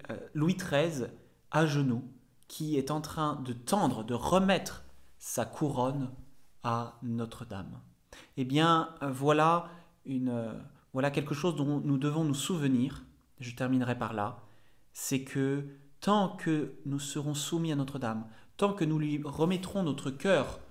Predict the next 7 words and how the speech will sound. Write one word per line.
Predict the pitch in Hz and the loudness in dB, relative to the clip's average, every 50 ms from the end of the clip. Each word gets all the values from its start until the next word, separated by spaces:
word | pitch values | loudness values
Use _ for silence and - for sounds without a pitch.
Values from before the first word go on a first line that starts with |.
| - - - - - - - | -20 -20 -20 -20 -20 -14 -10
ou | 131 120 117 113 117 117 120 | -8 -8 -6 -6 -4 -2 0
notre | 123 131 131 - 131 | 0 0 0 -2 -4
couronne, | 131 - 180 170 175 190 180 139 120 113 110 - - - - - _ - - - - | 0 2 2 6 8 8 8 8 6 2 -2 -6 -12 -18 -20 -20 _ -20 -20 -16 -14
euh, | - - - | -14 -10 -4
comme | - 135 127 | -2 0 0
vous | 127 131 131 | 2 2 0
voulez, | 131 135 143 143 143 147 165 - | 0 2 4 4 4 2 2 -2